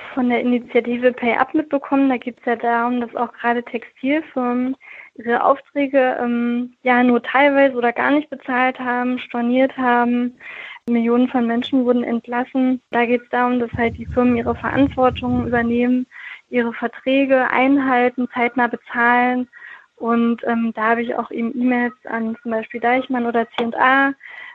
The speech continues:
geschrieben und, ähm, um einfach nachzufragen, ähm, wie es um die Situation der Produzierenden aussieht, ähm, wie sie da unterstützt werden, was das auch bedeutet, einen Arbeitsplatz zu verlieren im globalen Süden.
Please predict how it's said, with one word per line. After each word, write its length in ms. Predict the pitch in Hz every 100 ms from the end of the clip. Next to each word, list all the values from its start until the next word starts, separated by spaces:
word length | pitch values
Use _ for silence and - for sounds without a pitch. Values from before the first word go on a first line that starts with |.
| -
geschrieben 1080 | 233 - - - - 254 254 262 254 247 240
und, 560 | - 226 226 226 - -
ähm, 380 | 226 220 220 220 _
um 160 | - 247
einfach 320 | - 247 254
nachzufragen, 1040 | 254 254 262 - 262 - 247 240 240 247 240
ähm, 240 | 233 233
wie 160 | 233 247
es 60 | 240
um 200 | 240 240
die 100 | 240
Situation 520 | 233 233 233 - 262
der 80 | 247
Produzierenden 800 | 247 240 226 - 277 294 294 262
aussieht, 840 | - 254 254 262 262 254 254 240 - - - -
ähm, 640 | 233 233 233 226 226 226
wie 100 | 233
sie 80 | 233
da 120 | 233
unterstützt 580 | 226 233 220 269 262 -
werden, 500 | 240 240 240 240 240
was 120 | 233 -
das 100 | 226
auch 120 | -
bedeutet, 440 | 240 233 233 240
einen 100 | 233
Arbeitsplatz 460 | 233 240 233 - 233
zu 100 | _ -
verlieren 400 | 247 233 262 254
im 140 | 240
globalen 460 | 233 233 226 220 226
Süden. 440 | 220 247 254 254